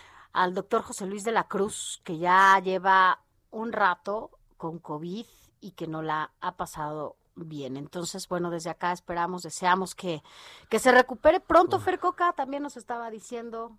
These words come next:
Speaker 1: ¿no? Que, que, que también ya le, le dio covid. Vaya,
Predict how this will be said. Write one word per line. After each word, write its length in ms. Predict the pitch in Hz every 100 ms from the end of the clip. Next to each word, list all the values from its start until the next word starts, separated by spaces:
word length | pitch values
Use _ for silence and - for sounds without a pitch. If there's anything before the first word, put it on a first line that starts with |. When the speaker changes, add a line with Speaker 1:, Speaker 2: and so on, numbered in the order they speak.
| -
Speaker 1:
¿no? 220 | 202 247 -
Que, 280 | 202 190 -
que, 440 | - 185 165 156 _
que 100 | 180
también 320 | 165 170 196
ya 160 | 185 185
le, 360 | 180 170 160 _ _
le 160 | 175 170
dio 180 | 175
covid. 240 | - 185 185
Vaya, 300 | 202 208